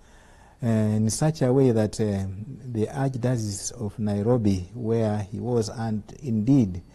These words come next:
the entire church in Kenya and the amesea, uh, uh, countries where it was most effective and most visible at any time.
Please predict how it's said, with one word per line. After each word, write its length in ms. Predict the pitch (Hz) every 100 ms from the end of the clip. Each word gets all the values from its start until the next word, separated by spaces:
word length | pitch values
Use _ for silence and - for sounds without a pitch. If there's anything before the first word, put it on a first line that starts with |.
| - - - - 127
the 100 | 113
entire 340 | 104 135 123
church 360 | - 131 127 -
in 140 | 110
Kenya 300 | - 135 120
and 240 | 156 165 143
the 160 | 120
amesea, 720 | 127 113 113 104 - 127 98 95 - - - - - - -
uh, 40 |
uh, 1300 | 117 110 104 98 95 117 135 107 104 95 95 101 -
countries 760 | 101 127 123 - 101 92 - 123
where 400 | 110 120 110 104
it 260 | 117 113
was 240 | 107 101 104
most 380 | 123 120 -
effective 720 | 120 107 - 135 - - 101 98
and 180 | 101
most 320 | 98 113 123 -
visible 540 | 95 135 127 110 107
at 180 | 101 -
any 200 | 139 113
time. 320 | 123 101